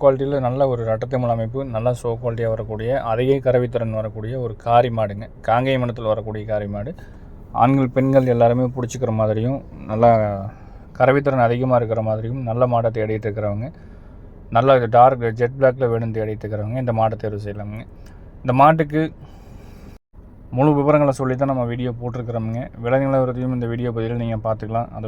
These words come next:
போக வந்து பார்த்தீங்கன்னா, இந்த வீடியோ பதிவில், விற்பனை பதிவில் ஒரு ஷோ குவாலிட்டியான ஒரு காரி மாடு, நல்ல காங்கேயம் இனத்தில் ரெட்டை திமில் அமைப்பில் நல்ல புறவேத்தமான மாடு இருக்குதுங்க. அது போக ஒரு செவலக்கண்ணு, காலக்கண்ணு இருக்குதுங்க. ஒரு ஜோடி மயில காலக்கண்ணு இருக்குதுங்க. வேணுங்கிற நண்பர்கள் நீங்க தொடர்பு கொண்டு கேட்டுட்டு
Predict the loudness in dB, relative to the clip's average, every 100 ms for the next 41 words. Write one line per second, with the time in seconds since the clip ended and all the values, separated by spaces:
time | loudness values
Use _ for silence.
0 | -2 0 0 -4 -4 -4 -4 -6 -8 -10
1 | -10 -4 -2 -2 -2 0 0 0 0 2
2 | 2 0 -2 0 2 0 0 0 -2 -2
3 | -4 -4 -4 0 0 0 0 0 -2 4
4 | 6 6 4 0 -2 -4 -6 -4 -2 0
5 | -2 -4 -4 -4 -2 -4 -4 -4 -4 -4
6 | -4 -6 -4 -2 0 0 0 -2 -4 -4
7 | -2 -2 -2 -4 -8 -8 -6 -4 0 2
8 | 2 0 -2 0 2 0 -2 -6 -4 -2
9 | -4 -6 -6 -8 -10 -10 -12 -18 -20 -20
10 | -20 -20 -20 -10 -2 0 4 4 4 4
11 | 2 2 2 2 -2 -8 -10 -12 -12 -14
12 | -20 -20 -20 -20 -4 4 4 6 4 4
13 | 0 -2 -4 -4 -6 -4 -4 -4 -4 -6
14 | -6 -6 -6 -8